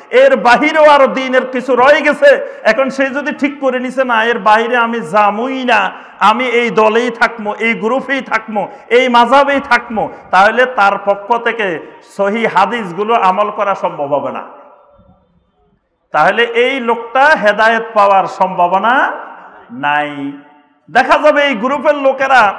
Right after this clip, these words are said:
সুফিবাদী বিভিন্ন ভ্রান্ত আকীদা বিশ্বাস করে বসে রয়েছে, এখন সেও কইবে যে, "না, আমার এই দলে যেটা আছে এটাই ঠিক।" এই জন্য তাআসসুব ছাড়তে হবে। তাআসসুব কি ছাড়তে হবে? দলবাজি,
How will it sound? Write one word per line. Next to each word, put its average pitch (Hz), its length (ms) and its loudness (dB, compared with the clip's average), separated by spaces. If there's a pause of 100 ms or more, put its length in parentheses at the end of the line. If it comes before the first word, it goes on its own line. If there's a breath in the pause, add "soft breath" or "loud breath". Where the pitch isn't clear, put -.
(480)
সুফিবাদী 285 640 2
বিভিন্ন 247 480 -4
ভ্রান্ত 254 480 0
আকীদা 240 480 0
বিশ্বাস 220 400 -4
করে 220 180 -4
বসে 214 260 -6
রয়েছে, 190 640 -10
এখন 240 360 -2
সেও 277 420 2
কইবে 247 260 -2
যে, 226 100 -4
"না, 220 120 -2
আমার 220 320 2
এই 226 80 0
দলে 196 280 -4
যেটা 190 340 0
আছে 190 220 -2
এটাই 185 220 -4
ঠিক।" 175 200 -8 (880 soft breath)
এই 165 120 -4
জন্য 185 500 -2 (120)
তাআসসুব 247 640 0 (100)
ছাড়তে - 320 -2
হবে। 160 180 -2
তাআসসুব 185 600 -2 (160)
কি 220 100 -8
ছাড়তে 254 320 -2
হবে? 214 280 0 (640)
দলবাজি, 170 920 0